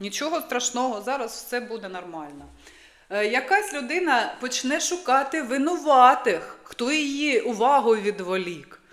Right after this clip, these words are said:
От в такі моменти вилазить те, що називається нутро людини. Е, в такі несподівані моменти вилазить свідоме, підсвідоме, тобто его не с-, е, н-,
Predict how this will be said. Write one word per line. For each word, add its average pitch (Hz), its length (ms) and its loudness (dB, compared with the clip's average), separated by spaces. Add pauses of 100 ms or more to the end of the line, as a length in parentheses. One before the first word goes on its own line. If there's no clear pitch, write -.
(460)
От 226 160 -2
в - 40 -10
такі 269 300 2
моменти 247 680 0 (220)
вилазить 233 560 0
те, 269 100 2
що 254 140 -6
називається 196 600 -6 (120)
нутро 196 520 -4
людини. 139 600 -10 (580)
Е, 190 200 0
в 185 60 -8
такі 240 400 2
несподівані 220 760 -2
моменти 320 480 0
вилазить 233 640 2
свідоме, 269 520 0
підсвідоме, 233 840 -4
тобто 226 480 -2
его 254 280 2
не 220 260 0
с-, - 300 -8
е, 190 140 0
н-, 208 560 -2